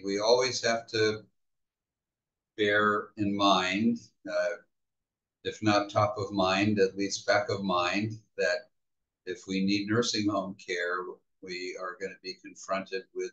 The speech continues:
the five-year look back. So on the income side, again, uh, income is not a factor of el-, eligibility. Um,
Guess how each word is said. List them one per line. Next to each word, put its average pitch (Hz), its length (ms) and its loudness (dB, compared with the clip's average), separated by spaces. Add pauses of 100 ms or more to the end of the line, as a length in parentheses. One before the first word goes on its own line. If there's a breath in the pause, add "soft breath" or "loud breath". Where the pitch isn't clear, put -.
(120)
the 90 160 -14 (120)
five-year 90 680 -4 (100)
look 90 200 -14
back. - 280 -10 (2750)
So 110 320 6
on 113 180 10
the 127 160 10
income 160 340 8
side, 127 560 6
again, 127 680 0 (120)
uh, 110 380 6 (440)
income 123 460 -2
is 117 160 -4
not 113 200 8
a 117 60 -2
factor 123 680 0 (100)
of 110 160 -10
el-, 113 300 2 (100)
eligibility. 117 920 2 (1120)
Um, 95 360 2